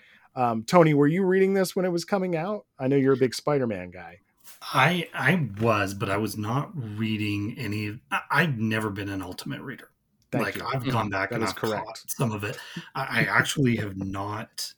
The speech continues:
Speaker 2: read all of Ultimate Spider-Man.
Speaker 1: Okay.
Speaker 2: And as big a Spider-Man fan as I am, it, it just, it was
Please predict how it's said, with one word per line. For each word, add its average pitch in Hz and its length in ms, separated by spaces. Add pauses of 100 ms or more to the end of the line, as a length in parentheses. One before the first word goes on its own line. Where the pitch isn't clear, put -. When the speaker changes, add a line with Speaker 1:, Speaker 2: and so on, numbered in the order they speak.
(360)
Speaker 2:
read 107 440
all 104 260
of 98 100
Ultimate 101 340
Spider-Man. 110 480 (760)
Speaker 1:
Okay. 117 320
Speaker 2:
And 127 180 (680)
as 113 240
big 110 180
a 117 60
Spider-Man 104 520
fan 104 220
as 101 120
I 143 100
am, 98 380
it, 127 140
it 123 160
just, 110 320
it 156 80
was 110 340